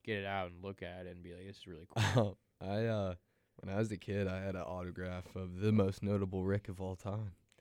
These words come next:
Speaker 1: The most notable Rick of all
Speaker 2: <laughs>
Speaker 1: time?
Speaker 2: Yeah, Rick Pitino. I
Speaker 1: Rick
Speaker 2: met him.
Speaker 1: Pitino.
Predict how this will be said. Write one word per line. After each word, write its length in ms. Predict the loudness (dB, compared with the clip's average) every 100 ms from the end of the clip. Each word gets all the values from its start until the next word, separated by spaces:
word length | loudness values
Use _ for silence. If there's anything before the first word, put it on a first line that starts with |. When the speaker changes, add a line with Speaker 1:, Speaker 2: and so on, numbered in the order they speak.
| -8
Speaker 1:
The 60 | -2
most 200 | -2 2
notable 340 | 6 8 8
Rick 280 | 6 6 4
of 100 | 4
all 160 | 6 6
Speaker 2:
<laughs> 0 |
Speaker 1:
time? 360 | 6 2 4 4
Speaker 2:
Yeah, 180 | 4
Rick 220 | 4 0 -2
Pitino. 600 | -6 0 2 2 0 -2 -2
I 60 |
Speaker 1:
Rick 280 | 4 8 10
Speaker 2:
met 180 | 8 8
him. 220 | 8 10 8
Speaker 1:
Pitino. 260 | 4 2